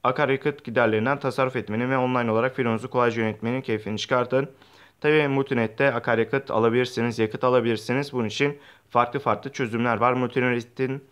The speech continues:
resmi internet sitesinden akaryakıtla ilgili hangi kartların, hangi, e, çözümlerin olduğunu öğrenebilir ve buradan yakıt alabileceğiniz kartlara başvurabilir ya da bu kartlar elinizde ise anlaşmalı istasyonlardan bunu mesela Shell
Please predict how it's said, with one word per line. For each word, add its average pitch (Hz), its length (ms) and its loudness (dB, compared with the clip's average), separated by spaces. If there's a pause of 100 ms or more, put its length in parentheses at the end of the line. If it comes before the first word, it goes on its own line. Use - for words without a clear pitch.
(280)
resmi 117 320 -2
internet 123 340 2
sitesinden 113 580 -4 (560)
akaryakıtla 127 760 0
ilgili 113 480 -2 (460)
hangi 127 320 0
kartların, 113 480 2
hangi, 123 520 0
e, 104 260 0
çözümlerin 117 440 0
olduğunu 107 320 0
öğrenebilir 120 520 0
ve 120 140 0
buradan 120 400 0 (180)
yakıt 117 280 -4
alabileceğiniz 110 600 0
kartlara 117 500 0
başvurabilir 117 460 0
ya 123 120 2
da 120 100 2
bu 120 60 -8
kartlar 120 320 0
elinizde 117 400 0
ise 127 340 0 (360)
anlaşmalı 123 480 2
istasyonlardan 113 760 -2
bunu 117 180 -2
mesela 113 380 -2
Shell 127 320 0